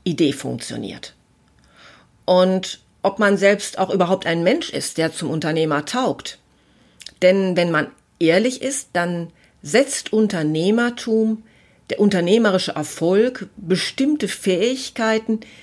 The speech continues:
die über das Fachwissen hinausgehen, voraus. Ja, und auch eine bestimmte Haltung, von der man nicht unbedingt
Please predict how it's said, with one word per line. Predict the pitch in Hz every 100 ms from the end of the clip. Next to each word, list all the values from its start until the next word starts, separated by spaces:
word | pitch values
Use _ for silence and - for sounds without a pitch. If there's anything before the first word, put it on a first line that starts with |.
| - - - _ -
die | 196 -
über | 254 277
das | 240 208
Fachwissen | - 233 233 196 208 208
hinausgehen, | 190 185 170 208 247 - - 151 170 202 - _
voraus. | - 175 165 208 226 - _ _ _ _ _ _ _ _ _ _ _ _ _ - - - - _ _ _ -
Ja, | 214 202
und | 202 -
auch | 220 214
eine | 196 196 202 185
bestimmte | 180 156 - - 254 220 190
Haltung, | 214 247 254 151 147
von | - 160
der | 175
man | 175 170 175
nicht | 233 254
unbedingt | 254 240 226 208 214 214 -